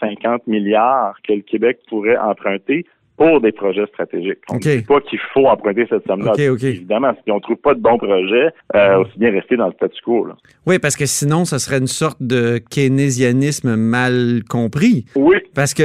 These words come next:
Speaker 1: absolument.
Speaker 2: vous dites que le Québec a été, euh, un bon élève keynésien, là, cette théorie économique qui dit qu'on investit quand ça va mal, quand l'État,
Speaker 1: Ouais.
Speaker 2: donc, euh,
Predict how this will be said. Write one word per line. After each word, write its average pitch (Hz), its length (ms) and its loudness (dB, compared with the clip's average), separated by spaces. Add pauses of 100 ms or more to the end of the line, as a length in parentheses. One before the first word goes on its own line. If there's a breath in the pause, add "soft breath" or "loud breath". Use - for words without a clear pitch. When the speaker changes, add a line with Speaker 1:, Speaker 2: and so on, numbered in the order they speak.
Speaker 1:
absolument. 127 240 2
Speaker 2:
vous 175 80 4
dites 165 260 4 (240)
que 135 200 4
le 127 40 0
Québec 143 480 0
a 123 100 2
été, 139 500 0
euh, 110 240 0 (300 soft breath)
un 120 140 0
bon 143 220 4
élève 143 360 2 (180)
keynésien, 139 680 2
là, 156 180 2
cette - 360 -6
théorie 131 460 0
économique 127 440 0
qui 120 140 -6
dit 123 160 -4
qu'on 117 320 0
investit 127 720 -2
quand 123 240 -6
ça 101 400 -4
va 95 160 -6
mal, 165 380 0 (400 soft breath)
quand 113 180 -4
l'État, 123 380 0
Speaker 1:
Ouais. 143 40 0
Speaker 2:
donc, 131 320 0
euh, 110 180 0